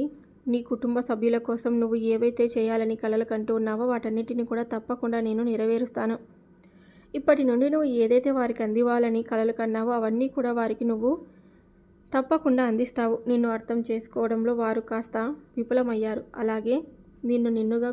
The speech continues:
గుర్తించకుండా ప్రతి విషయంలో నిన్ను అవమానించిన వారు, బాధ పెట్టేవారు, అయినప్పటికీ కూడా వారు ఎవరో కాదు, నా కుటుంబ సభ్యులే కదా అని, అది నువ్వు ఎప్పుడూ కూడా వారిపై తిరిగి కోప్పడలేదు.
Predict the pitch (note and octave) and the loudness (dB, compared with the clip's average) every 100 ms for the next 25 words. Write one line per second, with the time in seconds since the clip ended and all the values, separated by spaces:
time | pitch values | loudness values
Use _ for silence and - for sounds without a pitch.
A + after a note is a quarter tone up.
0 | A#3 B3 A#3+ A#3 A#3 A3+ A3 D4 - - | -4 -4 -4 -4 -4 -2 -2 -6 -10 -20
1 | - - - C4+ C4+ A#3 A#3 B3+ C4 A#3+ | -20 -16 -2 0 0 -2 -2 0 2 2
2 | B3 A3+ A3+ G#3+ A3+ A#3 A#3 A#3 A#3+ A3+ | 2 0 0 -2 -2 -2 -2 -2 -2 -2
3 | G#3+ A3 A3 G#3+ G#3+ A#3 A#3 A#3 A3 A3 | -2 -2 -2 -4 -4 -2 -2 -2 -2 0
4 | A3 A3+ - - - - A3 A#3+ C4+ C#4 | 0 -2 -4 -20 -20 -10 -2 0 2 0
5 | C#4 C#4+ C4+ A3+ A3+ A3+ A3+ A3 A3+ B3+ | -4 -6 -2 -2 0 0 0 0 0 0
6 | B3+ G#3+ A3 - A#3+ A#3 A#3 A3+ A#3+ A#3+ | -2 -4 -4 -4 -2 -2 -2 -4 -2 -2
7 | B3 A3 A3+ A3+ A3 A3 A3 A3+ F4 - | -2 -2 -2 0 0 -2 0 0 -2 -6
8 | - - - - - - C#4+ C#4+ C#4+ C4+ | -20 -20 -20 -20 -20 -6 0 4 4 4
9 | A#3 A3+ C4+ C#4 B3 A#3+ A#3 A3 A3 A#3 | 0 0 -4 -2 0 0 0 -2 0 -2
10 | B3 - - - C4+ C#4 D4+ A#3 A#3 A#3+ | -4 -18 -14 -4 -2 -2 -2 -2 0 0
11 | A#3 A3+ A3 | 2 2 0